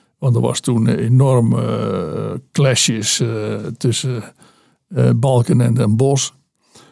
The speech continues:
Eh, ik moet eigenlijk beginnen, veel dieper. Namelijk bij de vraag, "Waarom zitten jullie eigenlijk in de politiek?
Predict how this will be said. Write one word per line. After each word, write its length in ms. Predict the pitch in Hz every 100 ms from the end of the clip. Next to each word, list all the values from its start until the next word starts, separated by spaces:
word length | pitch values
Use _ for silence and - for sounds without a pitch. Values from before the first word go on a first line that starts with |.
| _ _
Eh, 260 | 190 139 131
ik 260 | - 151
moet 220 | 165 151 131
eigenlijk 380 | - 117 120
beginnen, 720 | 120 - 208 156 113 120 147
veel 240 | - 156 120
dieper. 440 | 117 175 - 107 180 _ _ _ _
Namelijk 560 | 185 151 123 110 123 151
bij 120 | 147
de 120 | 117
vraag, 600 | 123 127 95 107 - - - - _ _
"Waarom 500 | 170 165 147 127 120
zitten 280 | 147 - 123
jullie 240 | 113 113
eigenlijk 200 | 113 107
in 80 | 113
de 80 | 120
politiek? 720 | 139 123 131 262 - -